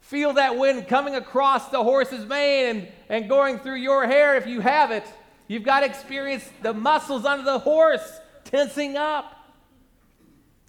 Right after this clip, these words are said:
Grace needs to be experienced. A spouse may experience grace when they confess to their other spouse about some online porn problem. They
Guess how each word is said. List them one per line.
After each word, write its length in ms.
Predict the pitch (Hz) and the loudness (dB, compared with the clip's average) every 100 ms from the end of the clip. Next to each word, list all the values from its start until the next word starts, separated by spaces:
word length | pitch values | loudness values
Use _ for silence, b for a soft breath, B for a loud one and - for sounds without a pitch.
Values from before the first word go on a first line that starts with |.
| - | -20
Grace 600 | 127 185 247 277 233 - | -14 -4 -2 -2 -6 -10
needs 280 | 185 208 202 | -8 -6 -8
to 120 | 208 | -12
be 200 | 180 202 | -10 -6
experienced. 1000 | 202 202 - - 247 254 233 175 - - - _ _ _ _ _ _ _ _ _ _ _ _ _ _ _ _ _ _ _ _ _ _ - | -6 -8 -20 -14 -6 -4 -4 -6 -10 -20 -20 _ _ _ _ _ _ _ _ _ _ _ _ _ _ _ _ _ _ _ _ _ _ -6
A 100 | 180 | -6
spouse 680 | - - 202 220 226 220 196 | -6 -10 -2 0 0 -4 -8
may 240 | 180 180 | -6 -6
experience 840 | 156 - - 180 170 143 123 - | -6 -12 -14 -10 -8 -8 -10 -14
grace 720 | - 123 104 85 - - _ _ _ _ _ _ _ _ _ _ _ _ | -12 -8 -8 -10 -18 -20 _ _ _ _ _ _ _ _ _ _ _ _
when 120 | 131 | -14
they 120 | 151 143 | -12 -12
confess 540 | 127 120 170 131 - | -14 -14 -12 -12 -14
to 120 | - | -16
their 160 | 117 120 | -12 -10
other 200 | 123 107 | -10 -12
spouse 640 | - - - - _ _ _ _ _ _ _ _ _ _ _ _ _ | -16 -20 -20 -20 _ _ _ _ _ _ _ _ _ _ _ _ _
about 340 | - 131 135 - | -10 -6 -6 -6
some 280 | - 139 143 | -8 -8 -6
online 640 | 123 127 120 117 110 104 | -8 -6 -6 -8 -8 -10
porn 360 | - 143 135 107 | -16 -14 -14 -14
problem. 460 | 101 87 85 85 | -14 -14 -14 -16
They 200 | 95 98 | -14 -14